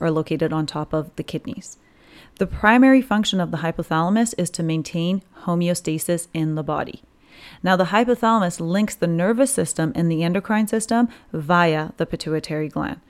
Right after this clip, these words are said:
So just the hypothalamus pituitary complex alone can be thought of as the command center of the endocrine system,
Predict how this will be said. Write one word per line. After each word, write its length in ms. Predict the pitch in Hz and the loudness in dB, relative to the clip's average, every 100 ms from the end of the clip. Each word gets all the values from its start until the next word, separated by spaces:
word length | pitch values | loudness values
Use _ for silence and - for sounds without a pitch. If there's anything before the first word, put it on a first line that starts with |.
| _ - - | _ -20 -8
So 160 | - 196 | -2 -2
just 680 | 160 180 196 247 - - | 0 2 2 2 -4 -8
the 120 | 175 175 | -2 0
hypothalamus 640 | 185 190 185 170 180 175 | 2 0 -2 0 0 -2
pituitary 520 | 175 - 170 175 165 | -6 -4 -4 -2 -4
complex 440 | 180 170 180 175 160 | -2 -2 -2 -4 -4
alone 380 | 156 160 196 | -2 0 0
can 220 | 208 190 170 | 0 -2 -2
be 100 | 160 | -4
thought 360 | - 156 160 | -2 -2 0
of 160 | 175 170 | -2 -2
as 160 | 160 | -4
the 100 | - | -4
command 560 | 160 - 156 156 156 170 | -10 -6 -2 0 0 -2
center 480 | - 156 160 185 - | -2 -4 -2 -2 -2
of 140 | 165 151 | -4 -4
the 120 | 160 | -4
endocrine 420 | 160 156 160 160 | -4 -4 -4 -4
system, 320 | 175 175 214 | -4 -2 -2